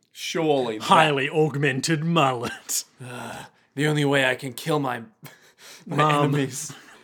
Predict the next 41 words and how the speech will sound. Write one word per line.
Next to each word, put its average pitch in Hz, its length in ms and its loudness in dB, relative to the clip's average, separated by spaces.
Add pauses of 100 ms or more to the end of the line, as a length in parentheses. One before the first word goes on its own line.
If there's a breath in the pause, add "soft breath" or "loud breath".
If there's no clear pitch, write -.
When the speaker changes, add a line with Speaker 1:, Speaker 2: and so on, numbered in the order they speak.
Speaker 1:
The 185 120 6
only 180 140 4
way 165 120 6
I - 20 2
can 143 180 -6
kill 160 200 -2
my 135 140 0
mom 131 420 -4
is 117 100 -10
if 127 100 -8
I 120 60 -4
have 104 120 -8
a - 60 -18
mullet. 113 720 -12 (400 soft breath)
Speaker 2:
Um, 143 600 -2
he's 135 360 -8
someone 160 760 -2
whose 139 120 -6
name 139 200 -2
I - 20 -2
do 131 100 -4
not 147 220 -4
recognize 147 540 -4 (200 loud breath)
in 123 300 -8
Fate - 400 -8
Stay 139 300 -2
Night 139 300 -4
Unlimited 143 540 -4
Blade 139 220 -2
Speaker 1:
Oh, 139 180 2
Speaker 2:
Works. 165 300 0
Speaker 1:
God, 143 300 2
he's 139 180 -6
in 151 160 -6
Fate. 135 720 -6
Speaker 2:
He's 151 140 -8
in 170 80 -4
Unlimited 180 560 -4
Blade 185 340 0
Works. 113 300 -8
Speaker 1:
Oh, 135 380 -2